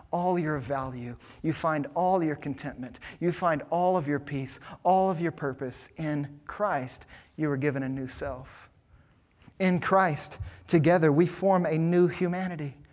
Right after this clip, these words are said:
Our pervasive reconciliation means that when we step into Christ, we step into Christ together, forming a new humanity.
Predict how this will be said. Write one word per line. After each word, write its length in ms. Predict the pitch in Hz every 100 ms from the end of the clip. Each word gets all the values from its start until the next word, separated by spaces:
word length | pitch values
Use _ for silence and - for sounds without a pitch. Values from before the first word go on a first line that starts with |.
| _ _ - -
Our 100 | 170
pervasive 640 | 190 190 143 180 190 202 160
reconciliation 800 | 185 185 175 180 175 190 185 156
means 220 | 185 170
that 60 | 165
when 80 |
we 60 | 170
step 340 | - 196 185
into 160 | 196 190
Christ, 420 | - 190 185 -
we 80 | 180
step 320 | - 185 180 -
into 200 | 175 170
Christ 340 | - 175 -
together, 540 | 139 147 147 131 123 - - - _ _ - -
forming 520 | - 208 208 202 190
a 40 |
new 280 | 160 165 185
humanity. 680 | 185 185 180 170 151 131 120